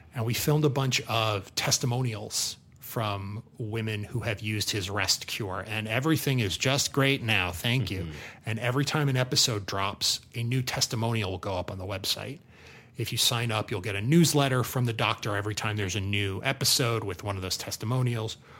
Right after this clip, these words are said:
Speaker 1: We're gonna cut ten-second versions of those testimonials and put them in front of each episode like a fake pre-roll ad. And, uh, we've just submitted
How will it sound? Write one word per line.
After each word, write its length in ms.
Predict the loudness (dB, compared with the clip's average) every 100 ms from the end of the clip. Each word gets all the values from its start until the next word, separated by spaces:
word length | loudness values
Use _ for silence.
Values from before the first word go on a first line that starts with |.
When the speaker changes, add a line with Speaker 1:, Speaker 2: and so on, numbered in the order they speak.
| -12
Speaker 1:
We're 100 | -6
gonna 100 | -6
cut 340 | -4 0 0 -2 -10 -20 -20 -16 -6
ten-second 600 | 0 2 4 2 2 2
versions 380 | 4 6 6 4
of 80 | 4
those 160 | 2
testimonials 720 | 2 -2 0 0 0 -2 -2
and 100 | -4
put 140 | -4 -4
them 100 | -4
in 80 | -4
front 320 | -2 2 2
of 100 | 2
each 200 | 0 -2
episode 460 | 0 0 0 -2
like 120 | -4 -6
a 60 |
fake 400 | -6 -2 -2 -2
pre-roll 420 | 2 2 2 -2
ad. 180 | -6 -10 -8 0
And, 220 | 4 6
uh, 440 | 6 4 4 2 0
we've 140 | 0
just 240 | 4 4 6
submitted 580 | 4 4 4 2 0